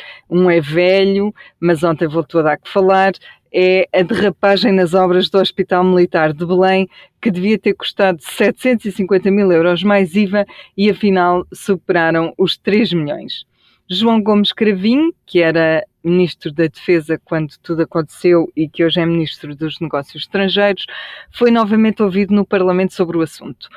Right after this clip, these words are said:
O nosso convidado no podcast de hoje, o Nuno Ribeiro, esteve lá a ouvi-lo mais uma vez e por isso é a pessoa certa para nos dar algumas respostas. Nuno,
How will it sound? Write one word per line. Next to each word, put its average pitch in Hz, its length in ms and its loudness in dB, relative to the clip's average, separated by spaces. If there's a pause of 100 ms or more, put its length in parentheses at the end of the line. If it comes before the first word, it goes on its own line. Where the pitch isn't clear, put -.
(220)
O 247 80 0
nosso 254 300 0
convidado 196 640 0 (180)
no 180 180 0
podcast 156 560 -2
de 208 160 0
hoje, 214 300 2
o 170 40 0
Nuno 156 260 -4
Ribeiro, 190 520 0 (280)
esteve 180 340 -2
lá 170 60 2
a 165 140 2
ouvi-lo 233 500 -2
mais 175 440 0
uma 165 220 -4
vez 254 380 -4 (320)
e 196 100 0
por 190 220 0
isso - 400 -4
é 180 80 -2
a 165 80 -4
pessoa - 240 -2
certa 175 420 -2
para 185 160 -4
nos 165 160 -2
dar 165 220 0
algumas 156 400 -4
respostas. - 680 -8 (360)
Nuno, 190 320 0